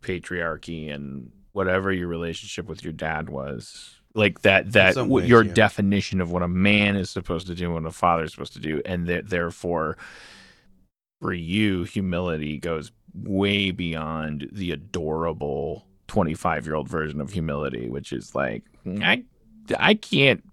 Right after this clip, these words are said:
Speaker 1: tie my shoes
Speaker 2: Yeah.
Speaker 1: right," and goes into, "I let someone else down."
Speaker 2: Yeah.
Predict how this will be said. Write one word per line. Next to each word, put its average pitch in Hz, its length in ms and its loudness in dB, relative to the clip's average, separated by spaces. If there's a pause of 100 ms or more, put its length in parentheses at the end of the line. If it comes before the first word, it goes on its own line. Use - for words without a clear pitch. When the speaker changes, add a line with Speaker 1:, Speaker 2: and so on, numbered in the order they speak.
Speaker 1:
tie 156 200 10
my 180 140 8
shoes 208 520 6
Speaker 2:
Yeah. 85 160 -2
Speaker 1:
right," 104 460 8 (100)
and 101 240 6
goes 95 260 6
into, 92 540 4
"I 98 140 2
let 92 280 2
someone 87 400 2
else 85 280 -4 (120)
down." 98 800 2
Speaker 2:
Yeah. 220 420 -6